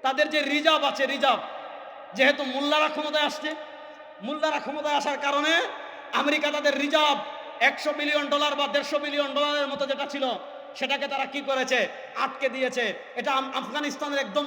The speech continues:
বৈধ টাকাদারের, বলছে, "তোদেরকে টাকা দিব না।" পৃথিবীর কোনো রাষ্ট্র তাদেরকে স্বীকৃতি দেয় নাই, পৃথিবীর বড় কোনো রাষ্ট্র তাদের পাশে দাঁড়ায় নাই। আরে বেটা, আমাদের আকীদা হলো,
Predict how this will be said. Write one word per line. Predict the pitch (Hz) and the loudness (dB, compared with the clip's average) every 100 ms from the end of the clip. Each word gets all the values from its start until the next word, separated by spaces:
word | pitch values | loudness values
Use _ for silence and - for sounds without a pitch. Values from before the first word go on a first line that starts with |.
| 220 | 2
বৈধ | 311 320 | 0 0
টাকাদারের, | 302 262 262 262 240 202 - - 190 | -2 -2 -2 0 2 0 -2 -6 0
বলছে, | 262 269 | 2 2
"তোদেরকে | 262 285 277 | 2 2 2
টাকা | 262 262 269 | -2 0 0
দিব | 247 240 240 | 0 0 0
না।" | 233 185 - - - | 0 0 -4 -12 -4
পৃথিবীর | 294 320 320 302 302 | -2 0 0 0 -2
কোনো | 339 294 | -2 0
রাষ্ট্র | 269 - - 262 185 - - | 0 -2 0 2 2 -2 -4
তাদেরকে | 269 277 294 | 0 2 0
স্বীকৃতি | 269 294 294 294 277 | 0 -2 -2 -2 2
দেয় | 247 247 | 6 8
নাই, | 262 233 175 - - | 8 4 2 -6 -4
পৃথিবীর | 330 - 359 311 262 | -2 0 0 0 4
বড় | 349 349 | 6 6
কোনো | 339 302 | 4 -2
রাষ্ট্র | 269 220 - 247 196 - - | 0 0 0 0 0 -2 -4
তাদের | 262 285 | 2 2
পাশে | - 240 - 226 | 2 -2 -2 0
দাঁড়ায় | 214 247 247 | 4 6 6
নাই। | 240 190 151 - | 4 2 -2 -4
আরে | 247 381 403 | 4 6 10
বেটা, | 370 330 294 208 - - | 8 8 6 4 -2 -2
আমাদের | 320 403 381 | 2 6 8
আকীদা | 359 349 - 403 359 349 | 8 6 2 4 6 8
হলো, | 330 320 247 | 8 8 6